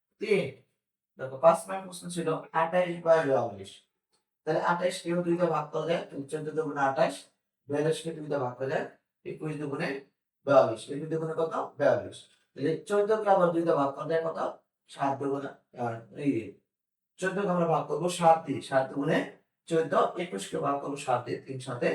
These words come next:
একুশ। তাহলে আমাদের লঘিষ্ঠ রূপ হবে দুই বাই তিন।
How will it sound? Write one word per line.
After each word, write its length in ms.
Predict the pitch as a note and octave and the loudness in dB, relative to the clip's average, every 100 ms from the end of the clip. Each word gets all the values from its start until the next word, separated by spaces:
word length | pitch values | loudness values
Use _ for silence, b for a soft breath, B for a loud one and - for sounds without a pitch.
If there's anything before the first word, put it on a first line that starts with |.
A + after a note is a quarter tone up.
| - - _ - | -4 -14 _ -10
একুশ। 260 | F#2+ D#3 C#3+ | -6 -4 -4
তাহলে 180 | C3 C3 | -2 0
আমাদের 180 | C3 B2+ A#2+ | 0 -2 -4
লঘিষ্ঠ 260 | B2+ C3 C3+ | -4 -6 -8
রূপ 120 | C3+ C3+ | -6 -2
হবে 160 | C3 - - - _ _ C3 | 0 0 -4 -12 _ _ 2
দুই 180 | C3+ C3+ | 6 8
বাই 140 | B2 - - - _ _ - | 6 4 0 -14 _ _ 2
তিন। 220 | G#3+ - | 4 4